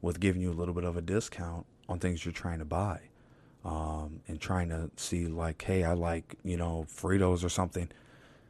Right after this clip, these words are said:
Now you can get twenty-five percent off if you scan it with the digital coupon right at the store. Um, you all have a smartphone. You all can do it. So, you know,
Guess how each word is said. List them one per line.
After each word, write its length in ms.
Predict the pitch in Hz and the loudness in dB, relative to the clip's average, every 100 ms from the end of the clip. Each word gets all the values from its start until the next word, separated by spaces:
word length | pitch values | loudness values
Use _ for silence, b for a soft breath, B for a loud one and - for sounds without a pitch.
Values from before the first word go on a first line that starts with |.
| B B B - - - | B B B -20 -20 -2
Now 180 | 104 107 | 2 6
you 140 | 104 | 6
can 160 | 101 104 | 6 6
get 160 | 95 | 6
twenty-five 440 | - 117 98 92 87 | 6 4 6 4 2
percent 360 | 80 - 92 | -2 0 2
off 440 | 87 139 180 117 120 - - - - - - - | 8 10 10 8 6 0 -20 -20 -20 -20 -12 -6
if 120 | 82 | 0
you 460 | 90 90 90 87 - _ _ - - - | 2 4 4 0 -4 _ _ -20 -20 -8
scan 440 | - - 113 147 | -4 4 8 8
it 180 | 101 95 - - - - _ - | 8 4 -2 -18 -20 -20 _ -2
with 200 | 90 90 | 2 2
the 80 | 87 | 2
digital 340 | 90 90 95 | 2 4 4
coupon 460 | 92 170 127 95 - - b b b | 6 4 4 -6 -8 -18 b b b
right 160 | 87 | 4
at 100 | 90 | 4
the 60 | - | 0
store. 360 | - 104 82 - - - - - - - | 2 4 2 -4 -20 -20 -20 -20 -16 -8
Um, 220 | 78 78 | -4 2
you 140 | 82 | 6
all 100 | 90 | 8
have 140 | 101 95 | 8 6
a 40 | |
smartphone. 680 | 98 98 87 98 98 98 101 | 6 4 4 4 4 4 0
You 160 | 87 82 | 0 2
all 100 | 90 | 2
can 160 | 87 | 2
do 180 | 90 90 | 4 4
it. 100 | 101 - - - | 4 0 -20 -20
So, 480 | - - 82 80 80 - b b b b | -10 -4 -2 0 -2 -6 b b b b
you 80 | 82 | -4
know, 320 | 78 78 78 | -2 -4 -6